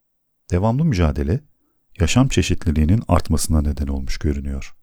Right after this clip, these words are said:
Canlıların hiçbiri tüm gezegeni egemenliği altına alabilecek güce sahip değil.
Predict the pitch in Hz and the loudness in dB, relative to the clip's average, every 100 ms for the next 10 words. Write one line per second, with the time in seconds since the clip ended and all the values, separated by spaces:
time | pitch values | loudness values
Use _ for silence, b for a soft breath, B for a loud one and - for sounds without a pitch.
0 | _ _ _ _ _ _ _ _ _ _ | _ _ _ _ _ _ _ _ _ _
1 | _ _ _ _ - 87 87 101 113 135 | _ _ _ _ -4 0 2 2 2 2
2 | - 196 - - 76 113 - _ _ - | 2 2 2 0 0 -2 -12 _ _ -2
3 | 170 175 92 82 78 76 - 82 87 90 | 0 2 0 0 0 -2 -2 0 2 2
4 | 92 110 101 - 80 78 78 73 73 76 | 2 2 2 0 0 0 2 0 0 -2
5 | - 71 76 - 71 73 - - 67 - | -4 -4 0 0 0 -2 -2 -2 -2 -6